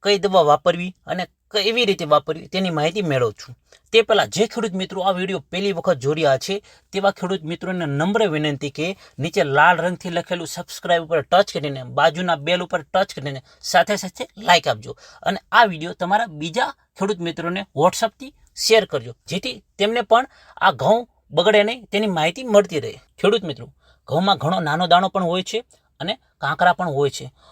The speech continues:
તો પ્રથમ તેને ચાળણીથી ચાળી લેવા અને ચાળણીથી ચાળવાથી નાનો દાણો નીકળી જાય છે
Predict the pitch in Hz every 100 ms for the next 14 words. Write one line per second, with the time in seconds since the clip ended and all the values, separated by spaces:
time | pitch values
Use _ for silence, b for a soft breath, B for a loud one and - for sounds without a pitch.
0 | b 180 - 190 220 226 190 190 220 _
1 | - 180 185 208 233 240 202 185 131 113
2 | 113 _ b b - 165 180 190 214 226
3 | - 175 190 180 156 247 _ - 139 175
4 | 202 175 202 180 180 220 202 156 147 135
5 | 135